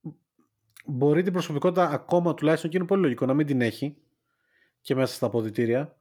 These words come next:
αλλά έχει παίχτες που την έχουν την προσωπικότητα και θα έπρεπε να πάρουν το παιχνίδι πάνω τους, ας πούμε, στα σημεία που χρειάστηκε. Τώρα αυτό με το ότι δεν πήρε time out, πήρε time out και τα λοιπά, τα ακούω, Βερεσένα, από την αλήθεια.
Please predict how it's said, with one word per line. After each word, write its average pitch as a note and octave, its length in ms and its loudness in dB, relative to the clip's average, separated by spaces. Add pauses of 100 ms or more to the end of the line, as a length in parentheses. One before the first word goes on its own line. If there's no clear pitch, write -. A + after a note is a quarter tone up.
(560)
αλλά G3+ 240 2
έχει A#3+ 220 0
παίχτες - 340 -2
που C#3+ 100 -6
την C3+ 100 0
έχουν C#3 160 0
την C3+ 100 -2
προσωπικότητα C3 540 -2
και B2+ 100 -4
θα C#3+ 120 0
έπρεπε C3 280 0
να B2 100 -2
πάρουν B2 200 0
το A#2 60 -4
παιχνίδι A#2 300 -2
πάνω A2+ 240 0
τους, G#2 140 -8
ας G#2 100 -8
πούμε, A2 240 -2 (320)
στα - 160 -6
σημεία C3+ 240 0
που B2 100 -14
χρειάστηκε. A2+ 580 -2 (560)
Τώρα G3+ 180 4
αυτό F#3 160 -2
με G3 100 0
το F#3 100 2
ότι E3 140 -2
δεν E3+ 140 2
πήρε F#3+ 220 4
time F3 180 4
out, F3 280 2
πήρε F3+ 160 4
time E3+ 180 2
out F3 80 2
και D#3 60 -4
τα E3 80 0
λοιπά, D#3 220 0
τα F#3 80 0
ακούω, F3 180 0
Βερεσένα, D#3+ 340 0
από B2+ 100 -2
την B2+ 100 0
αλήθεια. E3+ 440 0